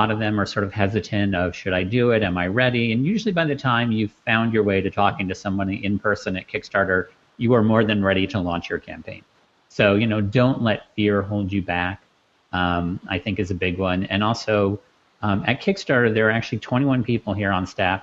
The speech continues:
who do nothing but talk to creators, look over their campaigns, and give them advice. We'll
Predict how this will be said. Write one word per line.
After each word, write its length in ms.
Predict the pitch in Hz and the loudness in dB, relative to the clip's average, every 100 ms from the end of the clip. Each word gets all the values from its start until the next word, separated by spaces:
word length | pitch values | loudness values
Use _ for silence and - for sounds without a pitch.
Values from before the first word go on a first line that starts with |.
| - | -4
who 120 | 98 | -4
do 160 | 95 98 | 0 0
nothing 380 | 104 104 107 98 | 0 0 -2 -2
but 140 | 95 | -4
talk 280 | - 101 - | -2 -2 -2
to 80 | 95 | -10
creators, 640 | - 101 95 92 90 - - | -4 -2 0 0 -2 -6 -6
look 260 | 95 127 | -2 0
over 160 | 131 113 | 0 2
their 140 | 107 | 0
campaigns, 560 | 101 101 98 107 95 92 | 0 -4 -2 -2 -2 -2
and 160 | 95 87 | -4 -4
give 160 | 92 | -4
them 140 | 92 95 | -4 -6
advice. 500 | 87 85 85 85 - | -4 -4 -2 -6 -8
We'll 300 | 90 82 | -6 -4